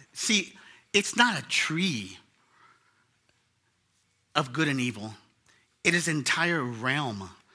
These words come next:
It is the manifest realm that's dualistic. This is very odd that we chose dualism. We chose it and we became so captivated. This is the story.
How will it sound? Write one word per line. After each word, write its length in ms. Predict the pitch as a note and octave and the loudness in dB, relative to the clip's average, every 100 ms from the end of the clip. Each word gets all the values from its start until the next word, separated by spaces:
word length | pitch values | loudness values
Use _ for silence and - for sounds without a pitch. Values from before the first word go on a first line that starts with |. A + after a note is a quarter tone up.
| _ _ | _ _
It 80 | D3 | -6
is 120 | C3+ | -4
the 80 | A#2 | -2
manifest 760 | C3+ D3 D#3+ - C3+ B2 - - _ | 0 0 0 -4 -6 -4 -6 -12 _
realm 680 | G#2+ G2+ B2+ C#3+ B2 G2 F#2+ F#2+ _ - _ _ _ _ _ | -14 -4 -2 0 -2 -6 -10 -16 _ -20 _ _ _ _ _
that's 340 | B2+ A#2 - - _ _ | -2 -2 -4 -6 _ _
dualistic. 760 | C3 C#3 B2+ A#2+ G#2+ - - - - _ _ _ _ _ _ _ _ - _ | -4 -2 0 -2 -2 -4 -8 -16 -16 _ _ _ _ _ _ _ _ -20 _
This 200 | A3 - | 0 0
is 120 | A#3 | -2
very 400 | D#3 F3+ F#3 F3+ - | 0 2 4 2 2
odd 320 | D3+ D3+ B2 | 2 2 -2
that 120 | C3+ | -6
we 100 | A#2+ | -4
chose 520 | - - D3+ D3+ A#2 | -2 -2 -2 -4 -6
dualism. 760 | G#2 C#3 D3 A#2 G2 F#2+ F2 F2+ - - - - - _ _ - | -8 -8 -4 -4 -6 -8 -12 -16 -20 -18 -18 -18 -20 _ _ -16
We 80 | A2+ | -6
chose 440 | - G3 A3 G#3+ | -2 2 2 2
it 100 | B3 | 0
and 60 | C3 | 0
we 80 | |
became 320 | B2+ - E3 D3+ | -4 0 0 0
so 320 | - - A#3 | 0 2 0
captivated. 840 | - G#3 - C3+ A2 G#2+ G#2 C#3 | 2 0 0 -6 -6 -6 -8 -8
This 180 | D#3 - | -8 -6
is 100 | C#3+ | -4
the 40 | |
story. 400 | E3 - C#3+ G#2 | -6 -6 -10 -12